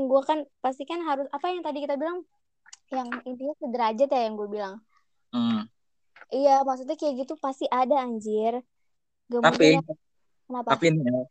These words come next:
Speaker 2: tapi dia tuh kayak nggak ngerasa, eh, tapi dia tuh ngerasa lu tuh yang baik, paling baik gitu loh menurut dia. Kayak, jadi istilahnya, walaupun lu ngerasa kayak nggak cocok,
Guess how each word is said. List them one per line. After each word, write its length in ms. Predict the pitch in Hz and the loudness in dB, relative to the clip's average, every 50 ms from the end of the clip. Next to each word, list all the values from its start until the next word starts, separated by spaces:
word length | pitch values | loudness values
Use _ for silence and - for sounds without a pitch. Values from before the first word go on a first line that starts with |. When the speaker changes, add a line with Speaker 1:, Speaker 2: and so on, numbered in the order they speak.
| _ _ _ _ _ _ _ _ | _ _ _ _ _ _ _ _
Speaker 2:
tapi 220 | _ - 151 - 220 226 208 | _ 2 4 6 6 8 8
dia 100 | 233 240 | 8 8
tuh 160 | - - 277 254 | 10 8 6 8
kayak 400 | - 190 180 175 170 - - - | 8 8 10 10 10 8 4 2
nggak 180 | 156 151 156 156 160 | 6 6 8 8 8
ngerasa, 380 | 160 160 160 165 165 - 208 220 214 - - _ _ _ | 8 8 8 8 6 6 8 8 8 6 4 _ _ _
eh, 140 | _ 190 180 - | _ 0 0 2
tapi 200 | - 170 - 226 | 2 2 2 2
dia 160 | 214 240 247 240 240 | 4 6 6 6 6
tuh 80 | 262 240 | 6 6
ngerasa 300 | 220 190 175 190 - 240 220 - - _ _ | 8 8 8 8 8 6 6 6 2 _ _
lu 100 | 180 196 214 | 4 4 6
tuh 240 | - 269 262 226 - - _ | 6 4 4 4 4 4 _
yang 160 | 180 180 175 | 4 4 8
baik, 320 | 160 151 165 180 190 - _ _ | 8 10 10 10 8 6 _ _
paling 240 | 170 170 175 170 170 | 4 4 6 8 6
baik 240 | 180 185 175 165 | 6 6 2 -2
gitu 80 | 139 127 | -2 -2
loh 80 | 117 120 | 0 2
menurut 240 | 117 117 117 120 | 2 2 2 4
dia. 100 | 120 120 117 - | 2 2 4 6
Kayak, 240 | 127 123 - - _ _ _ _ | 6 6 4 2 _ _ _ _
jadi 220 | 147 151 165 202 202 - - _ _ _ _ | -2 2 2 2 0 0 -4 _ _ _ _
istilahnya, 560 | 147 - - 151 143 151 170 185 196 196 196 - _ _ _ _ | -4 2 4 6 6 6 4 2 2 2 0 -4 _ _ _ _
walaupun 320 | 151 156 165 160 170 170 | 4 4 4 6 4 2
lu 160 | 160 165 165 | 4 4 2
ngerasa 320 | 156 156 151 147 147 - - | 2 4 2 2 2 0 -2
kayak 160 | - 143 143 139 135 | 0 0 2 4 4
nggak 120 | 135 131 - | 4 4 4
cocok, 220 | 139 127 131 - | 2 2 2 -2